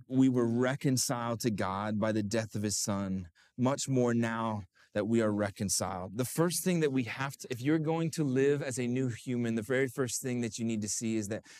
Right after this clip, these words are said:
currently outside of Christ, you stand as an enemy to God. So someone that was destined for glory and meant to hold the, God's glory and display it to the world, because of sin and the way that it's entered the world, that actually we stand as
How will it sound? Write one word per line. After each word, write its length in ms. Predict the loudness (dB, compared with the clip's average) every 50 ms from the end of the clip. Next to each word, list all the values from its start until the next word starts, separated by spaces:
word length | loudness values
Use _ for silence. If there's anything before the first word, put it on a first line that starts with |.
| -20 -12
currently 540 | -10 -6 -2 -2 -2 -2 -2 0 -2 -2 -2
outside 440 | -2 -6 -4 -4 -4 -4 -2 -4 -4
of 120 | -4 -6
Christ, 340 | -8 -6 -4 -4 -4 -4 -4
you 80 | -4 -4
stand 340 | -4 -2 -2 -2 -2 -2
as 120 | -2 -2 -4
an 140 | -4 -6 -8
enemy 380 | -8 -6 -6 -4 -4 -4 -4 -6 -6
to 80 | -10 -10
God. 280 | -10 -10 -12 -12 -16 -20 _ _ _ _ _ _ _ _ _ _ _ _ _ _ _ _ _ _ _ _ _ _ _ _ _ _ _ _ _
So 180 | -8 -2 0 2
someone 260 | 4 4 4 4 4
that 100 | 2 4
was 140 | 2 2 2
destined 680 | 2 2 2 0 2 2 -2 -2 0 0 0 0 0
for 140 | 0 0 0
glory 600 | 0 2 2 4 4 4 4 4 2 2 2 0
and 140 | 2 2 2
meant 220 | 2 0 0 -2 -2
to 100 | -4 -4
hold 440 | -4 0 2 4 4 4 4 4
the, 220 | 2 2 2 0 -6 -8 -14 -10 -2 0
God's 300 | 0 2 2 0 0 2
glory 340 | 4 4 6 6 4 4
and 80 | 2 2
display 580 | 2 2 2 0 0 0 2 4 4 4 4 4
it 100 | 2 2
to 120 | 0 2
the 80 | 2 2
world, 320 | 4 4 4 4 4 2
because 320 | 0 -2 0 2 0 2 2
of 140 | 2 0 0
sin 380 | 0 0 0 0 0 2 2
and 100 | 2 2
the 60 | 2
way 200 | 4 4 4 4
that 140 | 4 2 2
it's 160 | 0 -2 -2 -4
entered 220 | -4 -4 -2 0 0
the 80 | 0
world, 380 | 0 2 2 2 2 2 0 -2 -6 -18 -20 -20 -18 _ -8
that 80 | -6 -6
actually 500 | -4 -6 -6 -4 -4 -2 0 2 4 4
we 140 | 4 4 2
stand 340 | 0 -2 -2 -2 -2 0 0
as 100 | 0 -2